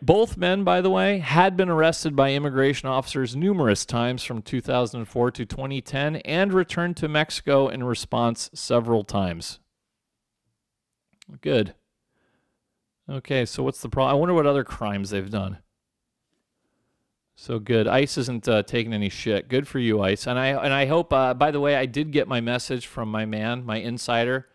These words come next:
who's, uh, saying that, uh, yes, uh, they are going to deploy massive resources into these cities to round up some of these illegal al-,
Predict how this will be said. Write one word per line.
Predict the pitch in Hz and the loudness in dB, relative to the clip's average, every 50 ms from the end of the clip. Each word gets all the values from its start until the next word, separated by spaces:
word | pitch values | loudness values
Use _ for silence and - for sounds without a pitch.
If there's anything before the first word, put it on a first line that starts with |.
| _ _ _ _ _ _ - | _ _ _ _ _ _ -8
who's, | - 117 117 107 110 | -4 -4 -4 -2 0
uh, | 117 113 110 104 101 - | 2 4 4 2 0 -2
saying | - - - 123 127 123 120 113 | -8 -6 -2 -2 -2 -2 -2 -2
that, | 110 110 104 - | -2 -2 -2 -2
uh, | 117 113 | -4 -4
yes, | 113 113 123 120 113 107 - - - _ _ _ _ _ _ _ _ _ _ _ _ _ _ _ _ _ _ _ _ - | 0 2 4 4 4 2 -2 -8 -16 _ _ _ _ _ _ _ _ _ _ _ _ _ _ _ _ _ _ _ _ -12
uh, | 120 107 104 104 104 | -8 -4 -2 -2 0
they | 101 120 123 131 - | 2 4 4 4 6
are | 131 135 135 139 139 139 143 170 - _ _ _ | 6 6 6 6 4 2 0 -4 -12 _ _ _
going | - 127 123 123 123 - | 2 2 2 2 0 -2
to | - 117 | -4 -6
deploy | 113 101 - - 127 120 117 117 120 117 113 113 - _ | -6 -6 -6 -2 2 4 4 4 4 2 0 -2 -6 _
massive | - 110 110 117 113 113 123 123 - - 123 113 | -12 -6 -2 0 0 0 0 -2 -2 -4 -6 -4
resources | 113 117 113 113 110 - - 113 107 104 - - 110 98 95 - | -4 -2 -2 -2 -2 -4 -4 -4 -4 -4 -4 -6 -6 -8 -6 -6
into | - 113 107 - 123 | -8 -8 -8 -6 -6
these | 107 107 104 101 - - - | -4 -4 -4 -4 -6 -10 -14
cities | - - - - 113 104 107 104 101 - | -14 -8 -4 -2 -2 0 -2 -2 -4 -6
to | - - 110 | -8 -8 -6
round | 104 107 104 104 104 104 104 | -4 -4 -2 -2 -2 -2 -2
up | 107 110 | -4 -4
some | - - 110 | -6 -6 -6
of | 104 | -6
these | 98 107 | -4 -4
illegal | 107 104 101 101 98 95 98 95 98 | -4 -4 -2 -2 -2 -2 -2 -2 -4
al-, | 95 95 95 104 | -4 -4 -4 -6